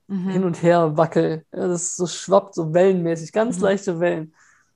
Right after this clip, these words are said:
Speaker 2: Und, äh, meine Routinen helfen mir tatsächlich da ganz viel. Also, wenn ich morgens aufstehe um fünf, setze ich mich hin und meditiere eine Stunde. Dann mache ich Yoga.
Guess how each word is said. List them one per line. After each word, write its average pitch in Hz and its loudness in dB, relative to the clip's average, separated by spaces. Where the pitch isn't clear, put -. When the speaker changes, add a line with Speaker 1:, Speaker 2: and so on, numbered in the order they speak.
Speaker 2:
Und, 175 -2
äh, 170 0
meine 180 2
Routinen 190 2
helfen 196 2
mir 165 -2
tatsächlich 165 -6
da 165 -6
ganz 160 -8
viel. 170 -2
Also, 165 -4
wenn 180 -2
ich 165 -6
morgens 185 0
aufstehe 196 -2
um 175 -6
fünf, 190 -6
setze 196 4
ich - -4
mich 180 0
hin 190 0
und 170 -4
meditiere 165 -4
eine 160 -6
Stunde. 165 -14
Dann 170 -4
mache 175 0
ich - -6
Yoga. 170 0